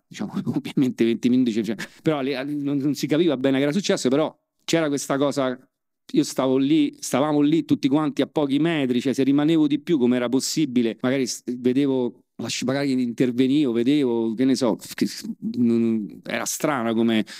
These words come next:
Poi poteva essere anche mio figlio, era un ragazzo così giovane, cioè rimaniamo un po' impattati così.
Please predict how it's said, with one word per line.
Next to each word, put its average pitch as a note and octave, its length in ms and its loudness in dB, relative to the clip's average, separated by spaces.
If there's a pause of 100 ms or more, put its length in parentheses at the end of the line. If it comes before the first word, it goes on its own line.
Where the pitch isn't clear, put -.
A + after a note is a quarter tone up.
Poi C3 220 0
poteva C3 320 0
essere B2+ 420 0
anche A#2+ 480 0 (140)
mio B2 200 2
figlio, C3+ 320 0
era A2+ 80 -2
un A2+ 60 -4
ragazzo A#2+ 360 -4
così A#2 380 -4 (340)
giovane, B2 460 0
cioè B2 120 -2
rimaniamo C#3 360 -2
un C3 140 -4
po' B2+ 760 0
impattati A2 600 -4
così. - 220 -16